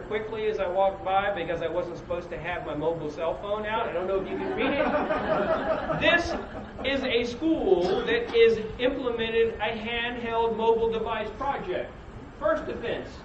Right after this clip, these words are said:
three days in I S S, you lose your cell phone for seven school days. Second offense, five days in I S S. Okay,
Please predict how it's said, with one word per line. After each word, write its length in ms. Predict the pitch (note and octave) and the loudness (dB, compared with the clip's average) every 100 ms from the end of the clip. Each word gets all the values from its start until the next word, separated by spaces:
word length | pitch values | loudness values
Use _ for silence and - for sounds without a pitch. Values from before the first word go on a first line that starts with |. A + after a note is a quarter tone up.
| - | -12
three 240 | A#3+ D4+ C#4 | -4 0 2
days 380 | C4 A3+ F#3+ | 4 4 2
in 80 | E3+ | 0
I 240 | F#3+ G#3 B3+ | -2 0 0
S 160 | - | 0
S, 260 | B3+ C#4 C#4 - - - - - | -2 -2 -4 -10 -14 -14 -16 -16
you 140 | G3 G#3+ | -10 -6
lose 220 | A#3+ A#3 | -4 -2
your 120 | A#3 | -4
cell 320 | A3 A#3 A#3 A#3 | -2 2 2 0
phone 280 | A#3 A3+ | -4 -4
for 100 | A3 | -4
seven 420 | G#3 A3+ A3 A3 G#3 | -6 0 0 0 -6
school 320 | - A#3 G#3+ | -6 -6 -4
days. 420 | G#3 F3+ C3+ B2 - - - - - - - | -2 -2 -4 -8 -12 -14 -14 -14 -14 -14 -2
Second 360 | C#4+ C#4+ C#4 | 0 0 -2
offense, 460 | C#4 - C#4 D4+ D#4 - - - - | -2 -2 -2 -2 -4 -10 -14 -16 -6
five 520 | A3 A#3 A#3 A#3+ A#3+ | 0 2 4 4 2
days 540 | A#3 A#3+ F#3+ D3+ C#3+ C3+ | 4 4 6 6 4 0
in 140 | E3+ | 0
I 320 | F3+ F#3 F#3 | 0 0 2
S 140 | F3+ - | 2 2
S. 300 | F3 C#3+ C#3 - - - - - | 2 2 0 -6 -12 -12 -12 -10
Okay, 540 | F3+ F3+ F#3+ F3+ F#3 | -6 -4 -2 0 0